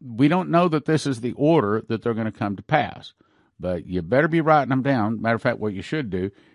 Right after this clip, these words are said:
is get this book right here, 'cause they're already listed in that book.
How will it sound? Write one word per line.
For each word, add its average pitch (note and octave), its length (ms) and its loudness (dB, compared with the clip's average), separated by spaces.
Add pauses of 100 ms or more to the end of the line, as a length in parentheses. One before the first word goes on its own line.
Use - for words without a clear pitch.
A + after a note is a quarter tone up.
is F#2 160 -6
get A2+ 260 -2
this A#2+ 200 -4
book A2+ 260 -6
right G#2 220 4
here, B2 460 0 (120)
'cause G2+ 240 -4
they're G#2+ 180 4
already G#2+ 520 4 (220)
listed G2+ 420 -2
in G2 180 0
that F2 260 -6
book. A#2 240 -2